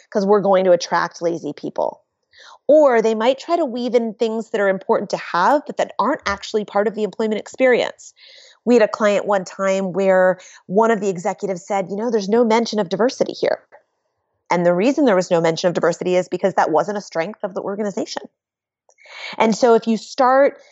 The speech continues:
um, kind of dumbing down the brand or making it vanilla,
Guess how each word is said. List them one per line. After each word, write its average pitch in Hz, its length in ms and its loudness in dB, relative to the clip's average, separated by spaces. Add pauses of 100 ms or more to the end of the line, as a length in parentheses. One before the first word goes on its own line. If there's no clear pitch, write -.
(220)
um, 196 320 -4 (320)
kind 208 180 -4
of 180 120 -4 (180)
dumbing 226 480 -2
down 202 320 0
the 202 60 -2
brand 196 560 0
or 196 80 2
making 190 320 -2
it 147 160 -4
vanilla, 185 500 2